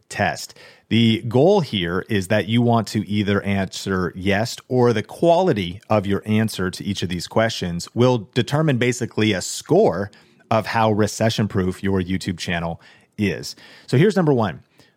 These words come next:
Are people still going to watch content this year? Answer, they are. And this was an easy one because this one doesn't have to do with your actions or your channel.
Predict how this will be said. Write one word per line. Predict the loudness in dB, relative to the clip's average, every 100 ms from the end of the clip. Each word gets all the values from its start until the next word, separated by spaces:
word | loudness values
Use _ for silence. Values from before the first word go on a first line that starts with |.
| _ 0
Are | 2 2
people | -2 -4 -2 -2
still | -2 2 2
going | 2 0 0 0
to | -2
watch | -2 0 0 0 -6 -14
content | -2 2 2 0 -4 -6 -6 -12 -16
this | -8 -6 -6 -8 -12 _
year? | -10 -8 -8 -14 _ _ _ _ _ -2
Answer, | 2 2 2 0 0 _ _ _ 0
they | 2
are. | 2 0 -6 -4
And | 2
this | 2 2
was | 0
an | 4
easy | 4 2
one | -2 -6 -6
because | -2 0 2
this | 2 2
one | 2
doesn't | 2 2
have | 0 -2
to | 0
do | 2 2
with | 0 0
your | 0 0
actions | 0 -4 -2 -2 -2 -2
or | -4
your | -2 -2
channel. | 0 0 0 -2